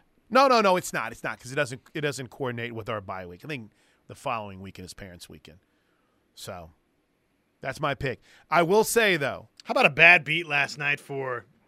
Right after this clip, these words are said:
Speaker 2: Steelman and Drake?
Speaker 1: And, and Teddy, apparently, too. Did Teddy have that as his lock?
Speaker 2: And apparently maybe Teddy. <laughs> Perhaps.
Speaker 1: <laughs> You,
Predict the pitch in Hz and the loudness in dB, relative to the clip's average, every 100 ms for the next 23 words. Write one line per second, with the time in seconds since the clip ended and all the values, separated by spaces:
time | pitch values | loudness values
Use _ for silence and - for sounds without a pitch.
0 | _ - - 180 180 165 160 139 117 127 | _ -14 -4 0 2 4 4 2 -4 0
1 | 143 131 - - 165 226 170 185 - 175 | 4 4 0 -4 -2 -2 -2 -2 2 4
2 | 277 220 - 117 107 113 110 165 190 113 | 4 0 -2 -6 -6 -8 -6 -6 -6 -8
3 | _ _ _ _ _ _ _ _ - 131 | _ _ _ _ _ _ _ _ -16 -4
4 | 156 165 196 196 196 190 151 185 180 180 | 2 4 4 4 2 2 0 -2 0 4
5 | 202 254 - _ _ _ _ _ _ _ | 4 2 -8 _ _ _ _ _ _ _
6 | _ 156 165 185 151 _ _ - - - | _ 8 10 8 4 _ _ -8 -6 2
7 | 196 214 202 190 202 214 - 214 233 113 | 4 4 4 6 6 4 6 6 6 0
8 | _ - _ _ _ _ _ _ _ _ | _ -18 _ _ _ _ _ _ _ _
9 | - 196 214 185 165 - - - | -2 6 6 6 2 -6 -4 -4